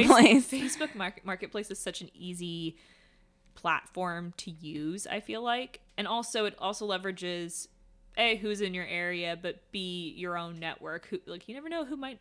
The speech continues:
Speaker 2: want, you know, a cheap pair of jeans, like, that are really nice, but you're just not using anymore.
Speaker 1: Yeah.
Speaker 2: You know, I think there's also room there to negotiate, barter a little bit. If you need something back, like, you can always offer them something else. Like, it's not strictly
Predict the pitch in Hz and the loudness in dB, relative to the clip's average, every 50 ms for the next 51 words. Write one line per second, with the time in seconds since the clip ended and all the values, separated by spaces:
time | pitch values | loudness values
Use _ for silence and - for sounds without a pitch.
0 | - 208 214 240 262 240 190 - - - - 196 185 170 165 165 160 - - _ | -14 -12 -10 -8 -8 -8 -10 -12 -14 -14 -10 -10 -8 -6 -6 -8 -8 -10 -14 _
1 | _ _ _ _ _ _ _ _ _ _ - - - 233 - - 226 185 180 175 | _ _ _ _ _ _ _ _ _ _ -12 -10 -10 -10 -8 -6 -6 -4 -4 -4
2 | 170 202 202 180 147 - - 196 - - - 175 165 170 - - 170 165 165 196 | -6 -8 -10 -10 -10 -10 -10 -10 -10 -10 -8 -8 -10 -10 -8 -8 -6 -4 -4 -4
3 | 190 175 190 294 339 240 185 202 - - - - - 180 170 175 - - 160 - | -4 -2 -2 -2 0 0 -2 -2 -4 -8 -8 -8 -6 -6 -8 -8 -8 -10 -10 -8
4 | - 156 147 151 - - - 90 87 - - - - - _ - - - - - | -8 -10 -10 -10 -14 -14 -14 -16 -16 -16 -14 -12 -12 -12 _ -8 -4 -2 -2 -2
5 | - - - _ _ - 185 170 165 160 170 - _ _ _ - - 190 185 175 | -4 -6 -10 _ _ -8 -4 -4 -4 -4 -6 -10 _ _ _ -4 -4 -4 -4 -4
6 | 156 170 175 151 156 156 - 160 156 143 - - 170 160 156 160 165 - - 165 | -6 -6 -6 -6 -6 -6 -6 -6 -6 -8 -8 -8 -8 -8 -8 -8 -10 -8 -6 -6
7 | 156 156 160 - - - 160 156 151 - - 170 - _ _ _ _ - 180 175 | -4 -6 -6 -8 -8 -8 -6 -6 -6 -6 -8 -10 -16 _ _ _ _ -12 -10 -8
8 | - 156 147 160 - - 170 160 113 - - _ _ _ _ - 170 165 165 160 | -8 -6 -8 -6 -6 -4 -4 -4 -4 -6 -10 _ _ _ _ -8 -6 -6 -4 -6
9 | 151 156 156 156 156 143 143 135 - 143 143 147 - - - - 170 160 156 151 | -8 -8 -8 -10 -10 -10 -10 -10 -8 -6 -6 -6 -8 -10 -12 -12 -12 -12 -12 -12
10 | - 151 147 - - 156 156 156 156 - - 147 147 - - _ _ - - 165 | -12 -14 -14 -14 -14 -14 -14 -12 -12 -10 -8 -8 -10 -10 -12 _ _ -16 -16 -16
11 | - - - - 170 - 175 - - - - - 185 180 - 170 170 175 180 180 | -16 -16 -16 -16 -14 -14 -14 -14 -14 -14 -14 -14 -16 -16 -16 -16 -16 -16 -14 -14
12 | 170 165 175 - - 170 170 - - - - 160 156 92 64 - - - - 185 | -14 -14 -14 -14 -14 -14 -14 -16 -16 -14 -12 -12 -10 -12 -12 -10 -10 -10 -6 -8
13 | 170 - - 165 165 160 156 - | -8 -8 -8 -8 -8 -8 -8 -10